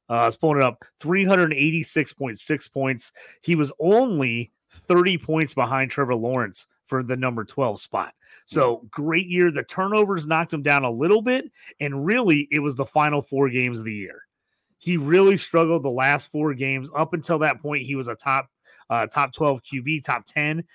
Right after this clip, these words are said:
Speaker 1: But the last four games, he really struggled. Um, he got benched in one of 'em. Uh, it, so it, it was one of those things where if you take away those last four, Sam Howell as a top twelve Q B for where you got him in drafts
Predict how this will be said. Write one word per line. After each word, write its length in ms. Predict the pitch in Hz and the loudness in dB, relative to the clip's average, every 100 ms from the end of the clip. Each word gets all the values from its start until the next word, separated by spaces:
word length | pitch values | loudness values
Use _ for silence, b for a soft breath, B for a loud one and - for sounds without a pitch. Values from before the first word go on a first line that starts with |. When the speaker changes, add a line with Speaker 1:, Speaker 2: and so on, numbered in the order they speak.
| b b | b b
Speaker 1:
But 80 | 123 | -6
the 120 | 120 | -4
last 340 | 117 143 160 - | 2 4 4 0
four 280 | 160 156 | -2 -2
games, 360 | 139 147 147 135 | 0 -2 -4 -6
he 100 | 127 | -10
really 340 | 117 147 151 | -4 -2 0
struggled. 640 | 139 - 147 147 147 147 139 B B - | -2 -2 2 2 2 -2 -4 B B -6
Um, 300 | 120 117 113 | -2 -2 -4
he 100 | 131 | -6
got 280 | 127 101 104 | -4 -4 -2
benched 380 | 127 151 - | -2 -2 -4
in 180 | 135 123 | -8 -6
one 180 | 127 147 | -4 -2
of 160 | 143 131 | 0 -2
'em. 220 | 139 135 _ _ _ _ 117 | -4 -6 _ _ _ _ -2
Uh, 300 | 113 110 113 | 0 2 -2
it, 180 | 127 127 120 127 131 | -6 -12 -12 -20 -18
so 400 | - 170 151 135 | -12 -6 -4 -2
it, 240 | 135 143 | -4 -2
it 40 | 156 | 0
was 160 | 165 147 | 0 -2
one 140 | 196 | 0
of 60 | 180 | 0
those 180 | 151 | -2
things 260 | - 156 123 | -4 -6 -4
where 180 | 135 127 | -4 -4
if 140 | - | -6
you 80 | 139 | -10
take 240 | - 165 | -4 -4
away 140 | 151 151 | -2 -2
those 200 | 139 120 | -2 -2
last 260 | 131 120 | -4 -4
four, 180 | - 123 | -6 -8
Sam 300 | 110 139 127 | -8 -8 -8
Howell 540 | 113 123 123 123 123 - b b b - | -4 0 0 0 -4 -8 b b b -8
as 120 | 120 | -6
a 80 | 110 | -6
top 300 | - 131 113 | -4 -4 -4
twelve 280 | 139 117 107 | -4 -6 -6
Q 180 | 143 123 | -8 -8
B 200 | 123 120 | -6 -8
for 120 | 117 | -10
where 220 | 107 120 | -6 -6
you 180 | 123 117 | -6 -4
got 200 | 120 117 | -2 0
him 100 | 117 | -2
in 100 | 113 | -6
drafts 460 | 107 117 113 110 | -4 0 0 -2